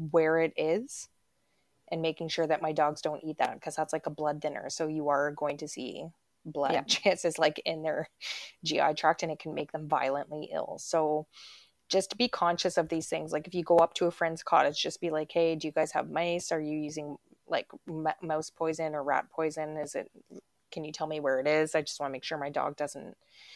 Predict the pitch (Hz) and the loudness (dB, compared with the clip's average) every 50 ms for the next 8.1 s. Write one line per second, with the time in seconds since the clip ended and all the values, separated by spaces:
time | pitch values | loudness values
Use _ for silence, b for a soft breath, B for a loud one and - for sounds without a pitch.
0 | B B B - 214 202 208 233 240 247 - - 180 202 - - 196 - 208 180 | B B B 0 4 8 10 10 10 10 8 6 6 4 4 0 0 2 6 8
1 | 185 180 185 - 190 180 170 165 170 196 - - 160 - 151 151 - - 147 143 | 8 8 8 6 4 4 4 0 0 -2 -2 -4 -2 -2 -2 -2 0 -2 -4 -4
2 | 147 - - 151 151 - - 156 156 151 147 147 147 151 151 156 - 165 156 156 | -4 -4 -4 -2 -2 -2 -2 -4 -4 -2 -2 -2 -2 -2 -6 -8 -6 -2 0 0
3 | 151 156 156 151 139 143 151 147 147 143 143 143 147 143 139 143 151 170 156 - | 2 2 2 4 4 2 2 2 0 -2 -2 -2 -2 -6 -4 -4 -4 -4 -6 -8
4 | - - - _ _ _ _ _ _ _ _ _ _ _ _ _ _ _ _ _ | -10 -16 -18 _ _ _ _ _ _ _ _ _ _ _ _ _ _ _ _ _
5 | _ _ - _ _ _ _ _ _ _ _ - - 208 185 170 175 175 - - | _ _ -20 _ _ _ _ _ _ _ _ -10 -4 -2 0 0 0 0 0 0
6 | 175 185 202 _ _ _ _ _ _ _ _ - 196 175 151 190 196 - - - | 0 0 -2 _ _ _ _ _ _ _ _ -8 -8 -8 -8 -10 -12 -14 -16 -20
7 | - _ _ _ _ _ _ - - 196 196 - 208 - 196 196 208 214 - - | -20 _ _ _ _ _ _ -2 -2 -2 0 0 -2 0 0 -2 -2 -2 -6 -10
8 | - _ | -18 _